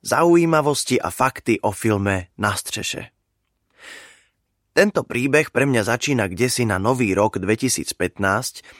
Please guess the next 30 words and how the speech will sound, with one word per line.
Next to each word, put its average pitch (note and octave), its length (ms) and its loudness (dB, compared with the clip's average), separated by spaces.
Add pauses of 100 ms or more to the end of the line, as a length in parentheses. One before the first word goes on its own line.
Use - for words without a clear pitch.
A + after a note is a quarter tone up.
(160)
kedy E3+ 240 -2
som A2 240 0
pracoval A#2+ 480 2
v - 40 -8
produkcii A#2+ 600 -2
Dawson B2 480 0 (160)
Moniky C#3 400 0
a - 160 -10
Vlastu G2+ 400 -4
Kristlových. D#2+ 880 -8 (320)
To E3 80 4
sú D#3+ 240 0
pravnúčatá A#2+ 800 2
Vlasty A2+ 420 0
Buriana, F#2 680 0 (240)
ktorí B2+ 240 0
v - 80 -10
Prahe C#3+ 320 0
produkujú C3 640 0
filmy, D#3 640 0 (320)
klipy D3+ 480 0
a - 160 -2
reklamy B2+ 560 2
od F#2+ 100 -4
roku G2+ 300 -2
tisíc A#2 480 -2
deväťsto G2+ 480 2
deväťdesiat F#2 560 -2
štyri. - 560 -8 (1040)
Okrem G3 320 2